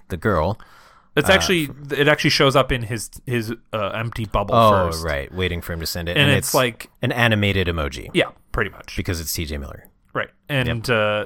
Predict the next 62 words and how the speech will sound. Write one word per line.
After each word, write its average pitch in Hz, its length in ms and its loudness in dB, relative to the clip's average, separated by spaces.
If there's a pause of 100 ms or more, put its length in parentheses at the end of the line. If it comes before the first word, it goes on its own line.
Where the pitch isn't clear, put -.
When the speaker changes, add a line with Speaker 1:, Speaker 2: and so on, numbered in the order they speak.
(120)
Speaker 2:
the 127 120 -6
kid's 127 240 -4
like, 107 140 -4
"Wow, 226 360 4
what 160 160 2
kind 196 200 2
of 196 80 2
emoji 190 460 2
is 175 140 -2
that?" 226 340 0
It's - 80 -4
Speaker 1:
I - 60 2
Speaker 2:
like, 127 80 2
"It's 214 100 8
an - 60 4
Speaker 1:
better 294 120 6
s-, - 20 6
Speaker 2:
animated 381 360 4
one. 127 240 4
Speaker 1:
I 165 60 2
Speaker 2:
Look, 233 80 4
Speaker 1:
better 262 200 6
Speaker 2:
they 349 80 6
Speaker 1:
send 233 160 6
it - 40 6
Speaker 2:
exist." 359 120 2
Speaker 1:
to 208 60 4
this 170 160 2
girl. 214 520 4
Speaker 2:
They, 302 300 8
Speaker 1:
Ah. 120 380 6
Speaker 2:
the 214 180 6 (100)
animated 302 420 2
emojis 185 400 4
exist. 294 560 2 (140)
They've 233 200 4
been 370 180 6
existing 175 560 -2
for 254 180 4
a 262 40 6
long 269 220 6
time, 339 340 2
but 135 140 0
Speaker 1:
Mm-hmm. 180 180 -2
Speaker 2:
they, 185 140 2
it 175 160 0
blows 196 280 4
everyone's 214 300 0
mind 247 240 4
for 175 80 2
some 123 240 -2
reason. 104 240 -6
Speaker 1:
Can't 95 80 0
believe 110 140 0
this 92 140 -2
movie 90 180 2
is 80 100 -2
only 85 260 -2
one 76 220 -6
year 69 180 -8
old. - 80 -6
Speaker 2:
<laughs> - 460 -4